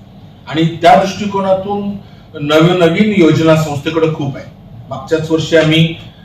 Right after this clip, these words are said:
अ, आरोग्य योजना, साहित्य पुरवठ्याचा त्याला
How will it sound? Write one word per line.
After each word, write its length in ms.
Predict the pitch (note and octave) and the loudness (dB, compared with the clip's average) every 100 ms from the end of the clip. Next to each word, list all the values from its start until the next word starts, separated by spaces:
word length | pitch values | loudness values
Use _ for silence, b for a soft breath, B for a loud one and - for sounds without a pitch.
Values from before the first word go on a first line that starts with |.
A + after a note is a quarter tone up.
| - | -14
अ, 60 | B2 B2 B2+ B2 A#2+ A#2 A#2 | -6 -4 -2 -2 -2 -2 2
आरोग्य 400 | C3+ E3 E3 E3 | 4 4 6 4
योजना, 380 | D3 C#3 D3 | 4 0 -2
साहित्य 380 | D3 C3 D3 E3 | -2 -2 -2 -4
पुरवठ्याचा 520 | C3+ C3+ C3+ C#3 C#3 - | -6 -2 -2 -4 -6 -4
त्याला 160 | E3+ | -2